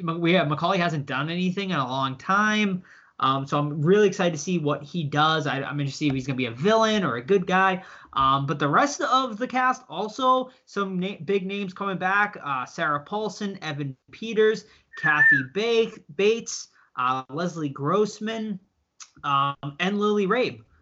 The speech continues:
So, um, I'm interested to hear Steve's thoughts on this 'cause I know he's been out on American Horror Story for quite a while.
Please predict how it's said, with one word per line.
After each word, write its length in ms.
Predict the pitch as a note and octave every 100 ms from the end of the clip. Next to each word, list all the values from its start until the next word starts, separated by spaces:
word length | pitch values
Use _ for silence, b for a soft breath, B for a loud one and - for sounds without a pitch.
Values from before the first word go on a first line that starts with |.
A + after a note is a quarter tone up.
| _ -
So, 640 | - D3+ D#3 D#3+ E3+ E3
um, 680 | D#3+ E3+ F3+ F#3+ G3 G3+ G3+ -
I'm 140 | E3+
interested 220 | C#4 - A#4+ A4
to 60 |
hear 80 | - _ _ _
Steve's 520 | - - D4 D#4 -
thoughts 260 | C#3+ C#3+ D#3
on 100 | C#3+
this 160 | D3
'cause 140 | - D3
I 100 | G3+
know 80 |
he's 280 | G#3 G3+ G#3+
been 200 | F3+ D3+ -
out 360 | E3+ D#3 C3 -
on 200 | C#3 B2
American 320 | B2+ B2 C#3+
Horror 220 | C3+ C3+ B2+
Story 220 | C#3+ B2+
for 80 | B2+
quite 240 | - D#3
a 40 | C#3
while. 460 | C#3 D3+ C#3 C3+